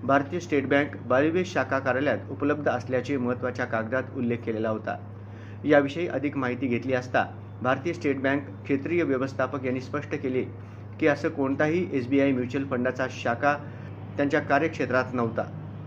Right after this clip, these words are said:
या प्रकारामुळे भारतीय स्टेट बँकेचा अस्तित्वाचा प्रश्न निर्माण होत आहे. कोणी गुंतवणूकदाराने कमिशन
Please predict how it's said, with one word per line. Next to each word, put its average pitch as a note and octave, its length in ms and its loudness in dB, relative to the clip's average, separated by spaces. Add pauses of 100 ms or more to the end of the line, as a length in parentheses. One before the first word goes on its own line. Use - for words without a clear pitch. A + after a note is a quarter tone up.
(100)
या D#3 100 8
प्रकारामुळे D3+ 600 2
भारतीय C#3 340 0
स्टेट C#3 240 -2
बँकेचा C3 380 0
अस्तित्वाचा C#3+ 500 0
प्रश्न B2+ 300 -4
निर्माण A#2 300 0
होत A2 180 -2
आहे. G#2 180 -4 (680)
कोणी F3+ 180 8
गुंतवणूकदाराने E3 840 6
कमिशन D3+ 480 2